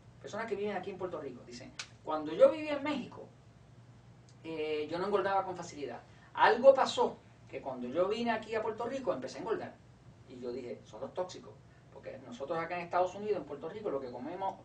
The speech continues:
verdaderamente es comida chatarra. Todo tiene preservativos, colorantes, esto, lo que sea y demás, ¿no? Así que básicamente, si usted está encontrando que, que usted, eh, tiene mucha dificultad para adelgazar, no le extrañe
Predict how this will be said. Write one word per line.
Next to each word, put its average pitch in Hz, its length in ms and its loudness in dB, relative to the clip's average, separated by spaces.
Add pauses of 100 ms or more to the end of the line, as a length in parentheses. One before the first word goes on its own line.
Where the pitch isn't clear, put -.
(120)
verdaderamente 156 560 -4
es - 60 -14
comida 139 280 -6
chatarra. 196 500 -4 (380)
Todo 175 260 0
tiene 165 200 -6
preservativos, 123 680 -4
colorantes, 175 800 -2
esto, 180 160 -4
lo 143 120 -4
que 139 80 -6
sea 147 280 -6
y 120 60 -8
demás, - 280 -14
¿no? - 120 -14 (240)
Así - 160 -8
que 151 80 0
básicamente, 233 680 -2 (180)
si 165 220 -10
usted 254 200 0
está 285 180 0
encontrando 220 840 -4 (340)
que, 147 360 -6
que 143 200 -6
usted, 190 520 -4
eh, 151 420 -8
tiene 196 200 -4
mucha 214 240 0
dificultad 185 460 0
para 190 140 0
adelgazar, 160 580 -4 (580)
no 165 300 2
le 269 100 10
extrañe 247 640 0